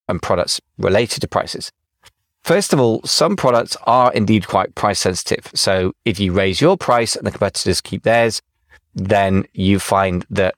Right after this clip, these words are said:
the sales drop off, and that if you raise your price a lot, they drop off a great. Sometimes it's caused by the competitors lowering their prices, which kind of kicks off what's called a price war, of course. We're all incredibly familiar with that.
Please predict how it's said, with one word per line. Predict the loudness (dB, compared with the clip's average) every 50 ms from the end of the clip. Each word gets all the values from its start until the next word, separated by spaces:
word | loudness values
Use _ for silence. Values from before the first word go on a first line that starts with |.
| -6
the | -4 -2
sales | -2 0 0 0 0 0 -2 -2
drop | -2 -2 0 2 0
off, | 0 0 -2 -6 -14 -14 _ -6
and | -4 -4 -2 0
that | -2 -2 -2
if | -2 -2
you | 0 0
raise | 2 2 0 0 -2
your | -2
price | -2 -2 -2 0
a | 0 2
lot, | 2 2 0 0
they | -2 -2
drop | -2 -4 0 0
off | 0 -2 -2 -6 -10
a | -8
great. | -6 -4 -4 -4 -4 -4 _ _ _ _ _ -4
Sometimes | -2 0 0 0 0 0 0 0 0 0
it's | -2 -4 -2
caused | 0 0 0 0 0
by | 0 -2 -4
the | -4
competitors | -4 -2 0 0 0 0 0 -2 -2 0 0
lowering | 2 2 2 2 2 2 2
their | 0 0
prices, | 2 2 0 0 0 0 -2 -2 -2 -2 -6
which | -6 -4 -4 -4 -4 -4
kind | -4 -4 -4 -4
of | -2
kicks | -4 -4 -2 -2
off | -4 0 0
what's | 0 0 0
called | -2 -4 -4 -4 -4
a | -4
price | -4 0 0 0 2 0 0 0
war, | 2 4 4 2
of | 2 0
course. | 0 0 2 2 2 2 2
We're | 0 2 2
all | 2 2 0 0
incredibly | -2 -2 -2 -2 -2 -2 -6 -6
familiar | -4 0 0 2 2 2 0
with | 0 0 0
that. | 2 2 2 0 -2 -6 -14